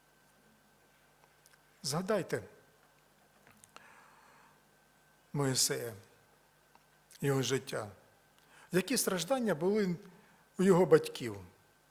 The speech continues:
Тільки народилась дитина, да? Гарний хлопчик. І тут кажуть, треба його вбити.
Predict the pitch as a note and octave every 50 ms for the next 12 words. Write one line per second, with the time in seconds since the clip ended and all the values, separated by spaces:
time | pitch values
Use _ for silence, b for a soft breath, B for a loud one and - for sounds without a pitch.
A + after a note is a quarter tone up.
0 | _ _ _ _ _ _ _ _ _ _ _ _ _ _ - - A#3+ - G3+ F3
1 | D#3 C#3+ C3 C#3+ C3+ - E3+ G3+ F#3 D#3 B2 A2+ A2 C3+ B2+ - - F#3+ F#3+ F3
2 | C#3 A#2+ A2 A2 C#3 D#3+ E2+ E2 D2+ - - - - _ _ _ _ - - _
3 | - C3+ A2+ G2+ C#3 F#3+ F#3+ D#3+ C#3+ C3+ B2+ B2 A#2+ - - - F#3+ G3+ F#3+ G3
4 | - - D#3+ - - - b b b b b b b b b b b b _ _
5 | _ _ _ _ _ - - F3 - - E3 - - - F3 D#3+ B2 C#3+ C#3 -
6 | - D3 C#3+ C3+ C3+ C#3 B2+ C3 C#3 B2 A2+ G#2+ A2 G#2 G2+ - - -